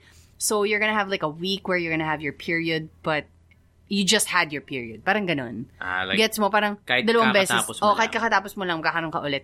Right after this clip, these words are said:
Speaker 1: But it's only because of the breakout period. Then after that, it could be, um, parang tuloy-tuloy na. It's a cycle. You, you take it every month.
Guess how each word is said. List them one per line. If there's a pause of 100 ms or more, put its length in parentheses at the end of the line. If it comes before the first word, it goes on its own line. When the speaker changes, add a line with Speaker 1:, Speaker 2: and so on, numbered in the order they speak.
Speaker 1:
But (280)
it's
only
because
of
the
breakout
period.
Then
after
that,
it
could
be, (400)
um,
parang
tuloy-tuloy
na.
It's
a
cycle.
You,
you
take
it
every
month.